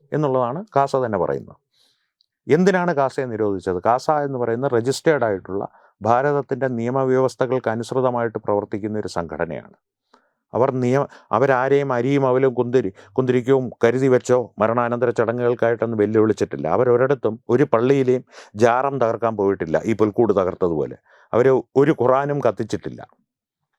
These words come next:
അങ്ങനെ ഇരിക്കെ എന്തുകൊണ്ട് കൃത്യമായ ഭാരതവിരുദ്ധത പറയുന്ന ജമാഅത്ത് ഇസ്ലാമിയുടെ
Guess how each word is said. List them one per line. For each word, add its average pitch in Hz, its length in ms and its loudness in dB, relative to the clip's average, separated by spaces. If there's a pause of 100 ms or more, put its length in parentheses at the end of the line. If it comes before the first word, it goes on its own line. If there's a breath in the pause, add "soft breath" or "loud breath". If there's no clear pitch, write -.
(460)
അങ്ങനെ 180 360 2
ഇരിക്കെ 107 280 -6 (720)
എന്തുകൊണ്ട് 156 600 2 (1600)
കൃത്യമായ 202 560 2 (140)
ഭാരതവിരുദ്ധത 131 800 0 (100)
പറയുന്ന 101 420 -2 (340)
ജമാഅത്ത് 139 520 2
ഇസ്ലാമിയുടെ 127 560 -2